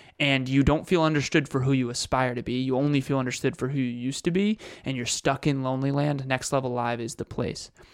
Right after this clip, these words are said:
We are only selling fifty tickets, and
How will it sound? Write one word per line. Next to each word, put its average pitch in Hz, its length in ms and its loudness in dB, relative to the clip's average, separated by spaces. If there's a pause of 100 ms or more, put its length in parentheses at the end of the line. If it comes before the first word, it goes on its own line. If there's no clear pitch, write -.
(120)
We 147 120 4
are 139 180 4
only 156 400 4
selling 139 420 0
fifty 135 320 -6
tickets, - 640 -2 (460)
and 147 240 2